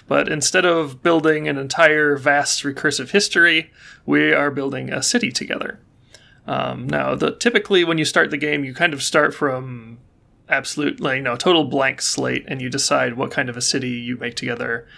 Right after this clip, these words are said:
uh, as part of the game. Now, for this one, we're going to be tweaking it a little bit,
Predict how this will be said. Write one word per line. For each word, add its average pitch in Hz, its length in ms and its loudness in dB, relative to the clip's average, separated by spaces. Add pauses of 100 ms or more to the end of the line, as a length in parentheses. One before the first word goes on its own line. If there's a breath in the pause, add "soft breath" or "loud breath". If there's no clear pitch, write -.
(220 loud breath)
uh, - 220 0
as 135 140 0
part 139 200 -2
of 123 60 -10
the 123 100 -12
game. 139 440 -6
Now, 151 260 2
for - 160 -2
this 220 200 2
one, 175 120 -2
we're 160 100 2
going 151 160 2
to 139 60 2
be 127 140 -4
tweaking 214 360 0
it 151 80 2
a 143 40 2
little 135 180 0
bit, 123 260 -4